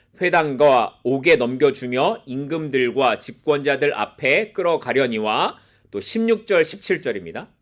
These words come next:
"심지어 부모와 형제와 친척과 벗이 너희를 넘겨주어 너희 중에 며칠 죽이게 하겠고 또 너희가 내 이름으로 말미암아 모든 사람에게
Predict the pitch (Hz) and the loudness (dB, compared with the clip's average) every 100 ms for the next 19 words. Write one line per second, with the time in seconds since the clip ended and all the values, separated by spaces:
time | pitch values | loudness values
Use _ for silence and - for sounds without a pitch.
0 | _ _ _ _ _ _ - 208 220 196 | _ _ _ _ _ _ -8 -4 -2 0
1 | 180 135 87 - - 165 185 180 147 107 | 2 2 2 -6 -8 0 2 4 4 2
2 | 101 185 185 165 135 127 104 - - 196 | -2 -6 -2 2 2 2 0 -2 -8 -4
3 | - - - 143 110 87 - 117 110 170 | -2 -2 0 2 2 0 -4 -4 -2 0
4 | 165 92 - _ _ - 139 160 202 196 | 0 0 -8 _ _ 2 4 6 6 6
5 | 139 143 156 139 127 120 151 233 117 123 | 2 2 2 2 0 0 0 -2 0 0
6 | 143 - 127 127 113 107 113 - 175 127 | 0 -6 -6 -4 -4 -6 -8 -6 0 0
7 | 95 - 131 120 143 120 143 147 139 135 | -2 -10 -14 -6 0 0 0 -2 -2 0
8 | 127 269 _ _ _ _ 185 160 131 147 | 0 -2 _ _ _ _ 0 2 2 2
9 | 160 151 127 110 143 139 147 151 151 151 | 2 2 2 4 4 4 0 -2 2 2
10 | 131 110 123 139 117 110 127 170 123 110 | 4 0 0 -2 -2 -2 -4 -4 -8 -6
11 | 120 160 165 160 151 143 117 104 139 214 | -6 -6 -6 -2 0 2 0 2 2 2
12 | - | -4